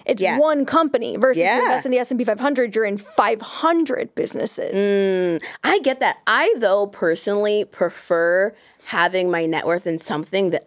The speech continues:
Speaker 2: I have, like, more control of and I can drive, as opposed to, like, all of my, my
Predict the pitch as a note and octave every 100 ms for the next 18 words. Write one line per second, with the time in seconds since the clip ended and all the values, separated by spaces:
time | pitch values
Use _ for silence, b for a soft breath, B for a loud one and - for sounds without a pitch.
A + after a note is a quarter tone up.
0 | - D3 D#3 D#3 - - C#3+ D3 D3+ C#3+
1 | C#3 - C#3+ C3+ _ _ E3+ D#3+ E3 D#3
2 | C#3+ - D3 D3 - D#3 D3+ F#3 G#3 G#3
3 | G#3+ A3 E3+ - A2 C#3 - E3+ D3+ D3
4 | C3+ D#3+ A3 - B B F#3+ F#3 F#3 F#3+
5 | F#3+ G3 - E3 D#3 - - D#3+ F3+ F3+
6 | F3 D#3+ D#3 D#3 D3+ D3 C#3 b b b
7 | b D#3+ D#3 D#3 D3+ D3